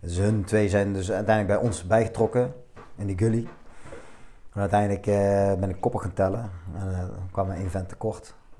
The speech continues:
Toen besefte ik nog niet dat, eh, Kevin daar was. En toen werd dat, eh, op een gegeven moment doorgegeven. Ik kreeg hem ook niet te pakken op, eh, op de,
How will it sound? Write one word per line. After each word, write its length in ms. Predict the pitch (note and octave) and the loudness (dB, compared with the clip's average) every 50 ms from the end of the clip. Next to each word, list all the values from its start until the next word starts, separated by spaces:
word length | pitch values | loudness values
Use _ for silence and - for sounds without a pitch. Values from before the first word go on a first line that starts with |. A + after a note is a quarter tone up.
| - | -16
Toen 160 | - - - F2 | -12 -10 -8 -8
besefte 360 | E2+ F2 - F#2 F#2 - F#2+ | -6 -4 -4 -4 -4 -4 -4
ik 60 | F#2 | -4
nog 80 | F2+ F#2 | -4 -4
niet 100 | F#2 G2 | -4 -6
dat, 180 | B2 - - | -8 -8 -8
eh, 100 | G2 F2+ - | -8 -8 -6
Kevin 240 | G2+ F#2+ F2 F2+ | -4 -4 -2 -2
daar 120 | E2 D#2+ D#2 | -4 -4 -6
was. 180 | D#2+ D#2+ E2 | -6 -6 -6
En 80 | E2 E2+ | -8 -8
toen 120 | E2 F2 | -8 -6
werd 140 | E2+ E2+ E2+ | -6 -6 -6
dat, 100 | - E2+ | -6 -6
eh, 60 | E2+ | -8
op 60 | - - | -6 -8
een 60 | F2 | -8
gegeven 200 | E2+ E2+ F#2 F2+ | -6 -6 -6 -6
moment 160 | F2 E2+ D#2 | -6 -6 -6
doorgegeven. 580 | - F2 F2+ E2+ D#2 D2+ D2+ - - F#2 - F#2 | -6 -4 -4 -4 -6 -8 -10 -10 -12 -12 -14 -14
Ik 180 | F#2+ - - | -16 -16 -14
kreeg 160 | - - G2 | -6 -4 -2
hem 100 | F#2 F#2+ | -2 0
ook 120 | F#2+ G#2+ G2 | -2 -2 -4
niet 120 | F#2 F2 | -4 -6
te 60 | - | -8
pakken 320 | - - G#2 F#2 - - F#2 | -4 -4 -4 -4 -4 -10 -12
op, 120 | - - | -10 -8
eh, 580 | F#2+ F#2 F2+ F2 F2 F2 F2 F2 F2 F2 F2 E2+ F2+ F2+ - - - - - - - - - - - - | -8 -6 -6 -6 -4 -4 -6 -6 -6 -6 -8 -8 -10 -12 -14 -20 -20 -20 -20 -20 -20 -20 -20 -20 -20 -14
op 160 | - A2 F2 | -12 -12 -10
de, 380 | - F#2 F2+ F2 F2 F2 F2 F2 | -8 -8 -6 -6 -6 -6 -6 -8